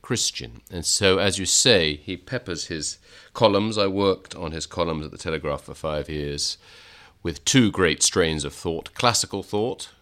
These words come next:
which he, of course, studied classics at Oxford, and Christian thought. So, although he famously said about his religious views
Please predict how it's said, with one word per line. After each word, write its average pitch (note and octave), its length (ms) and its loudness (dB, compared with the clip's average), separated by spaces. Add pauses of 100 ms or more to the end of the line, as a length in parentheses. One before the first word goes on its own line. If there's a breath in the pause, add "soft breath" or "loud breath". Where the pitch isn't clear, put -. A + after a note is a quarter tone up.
(120)
which - 140 -18
he, C#2 60 -14
of C2 120 -16
course, C#2 220 -8
studied C2 340 -10
classics - 440 -8
at C2+ 80 -8
Oxford, - 380 -12 (720 loud breath)
and E2+ 280 2
Christian C#2+ 420 -6
thought. - 460 -12
So, F#2 440 0
although A2 320 -8
he G#2+ 100 -12
famously G2+ 560 -6
said D#2 320 -8
about D2 260 -12
his D2+ 200 -16
religious D2+ 440 -14
views C#2 540 -14